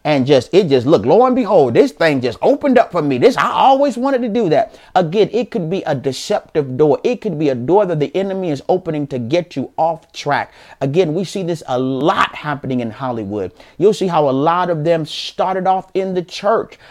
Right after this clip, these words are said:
A lot of them will tell you, "Yeah, I was singing for the Lord, but I got an opportunity. I got this record deal. I got, and now I'm making more money." But where are you in God? Where are you in the plan of God for your life? What is your life ending up to look like? And that's where we want to be.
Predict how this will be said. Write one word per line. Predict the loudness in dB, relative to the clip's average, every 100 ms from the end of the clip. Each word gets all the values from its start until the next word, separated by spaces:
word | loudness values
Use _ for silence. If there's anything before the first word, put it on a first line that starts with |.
| -4
A | -2
lot | 0 0
of | -2
them | -4
will | -4 -4
tell | 0 0
you, | 0
"Yeah, | -2 -2
I | -2
was | -4
singing | -4 -4 -4
for | -4
the | -2
Lord, | 0 2 2 0 -8
but | -6
I | -6 -4
got | -6
an | -4
opportunity. | -6 -8 -10 -6 -4 -2
I | -4
got | -4 -4 -4
this | -6
record | -4 -6 -6 -6
deal. | -2 -2 -4
I | -6
got, | -8 -8
and | -8
now | -8 -6
I'm | -6
making | -6 -6 -4
more | -2 -2
money." | -2 -4 -6 -14 -4
But | -2
where | 0 -2 -2
are | -4
you | -2 -2
in | -2 0
God? | 0 0 -4 -10 -10
Where | 0 2 4
are | 2
you | 0
in | -2 -2
the |
plan | -4 0 0 0
of | 0
God | 0 0 -4
for |
your | -4 -2
life? | -4 -6
What | 0 0
is | 2
your | -2
life | -2 -4 -4 -4
ending | -4 -2
up | -6 -4
to | -2
look | 0 -2 -4
like? | -12 -14 -20 -20 -6 2
And | 2 2
that's | -4 -6 -4
where | 0 0
we | 0 -2
want | -2 -2
to | -2
be. | -2 -2 -4